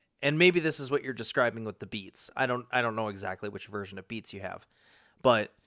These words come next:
you know, it's, it's got the two earbuds, and then it's just got the one cord that connects the two. So if you were to take them both out of your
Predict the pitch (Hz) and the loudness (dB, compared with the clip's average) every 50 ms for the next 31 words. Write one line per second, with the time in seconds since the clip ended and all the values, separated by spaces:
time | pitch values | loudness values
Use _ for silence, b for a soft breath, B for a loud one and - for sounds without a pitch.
0 | _ _ _ _ _ _ _ _ _ _ _ 151 147 135 117 101 113 117 - - | _ _ _ _ _ _ _ _ _ _ _ 0 2 2 2 2 0 -4 -6 -4
1 | - 156 135 - - - 156 156 151 - - - - 190 170 160 160 156 151 143 | 0 0 0 2 6 6 6 6 6 2 -6 -4 -4 -2 -2 0 2 2 2 4
2 | 135 135 127 123 113 120 127 123 127 123 120 113 - 135 123 - - 131 120 - | 4 4 4 4 4 0 -4 -4 -4 -4 -4 -4 -4 -4 -4 0 2 0 0 2
3 | - 113 107 107 117 117 131 139 147 151 147 135 - - - - - 156 143 127 | -2 -4 -4 -4 -4 -2 0 0 2 0 -2 -6 -10 -14 -14 -8 -2 0 2 2
4 | 113 104 101 98 98 98 - 117 117 _ _ _ _ _ _ _ - 131 120 - | 2 2 0 -2 -6 -6 -8 -10 -12 _ _ _ _ _ _ _ 2 2 2 2
5 | - - 127 131 147 160 - - - 113 - - - 107 95 92 - - - 156 | -2 -8 -4 -4 -4 -4 -4 -6 -8 -10 -10 -10 -8 -8 -8 -8 -6 0 2 2
6 | 139 120 135 147 143 139 127 117 - - - 160 151 - - 135 120 110 - - | 2 2 0 0 0 0 0 -2 -6 -4 -4 -4 -4 -2 -4 -4 -4 -4 2 6
7 | 156 156 160 156 - - - 135 135 127 113 110 110 110 - | 8 8 8 6 4 2 2 4 4 2 2 0 -4 -6 -6